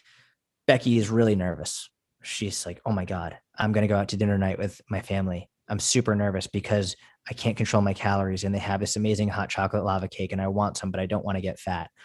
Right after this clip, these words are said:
What would you tell Becky? Would you tell Becky, like, "Oh yeah, you're right. Like, you shouldn't eat anything because if you have a little of that ch-, hot, that lava cake, you're gonna get fat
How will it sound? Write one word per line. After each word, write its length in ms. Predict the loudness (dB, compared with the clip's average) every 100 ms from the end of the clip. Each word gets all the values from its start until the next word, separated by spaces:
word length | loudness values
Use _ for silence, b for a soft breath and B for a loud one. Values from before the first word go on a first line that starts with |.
| B 4
What 140 | 4
would 100 | 6
you 60 | 2
tell 200 | 2 4
Becky? 320 | 2 -2 -4
Would 100 | -4
you 60 | 0
tell 180 | 2 4
Becky, 320 | 2 4 4
like, 180 | 4 4
"Oh 120 | 2
yeah, 220 | 4 2 0
you're 240 | -2 0
right. 240 | 0 0
Like, 160 | -4 -4
you 80 | 0
shouldn't 280 | 2 4 6
eat 80 | 6
anything 380 | 4 2 0
because 280 | -2 -2 -2
if 120 | 0
you 80 | 0
have 200 | 2 2
a 40 | 4
little 180 | 4
of 60 | 4
that 180 | 2 -2
ch-, 120 | -8 -2
hot, 200 | -2 -2 _ B B
that 180 | 4 6
lava 200 | 6 6
cake, 180 | 4 6
you're 100 | 6
gonna 120 | 6
get 120 | 4
fat 320 | 2 2 2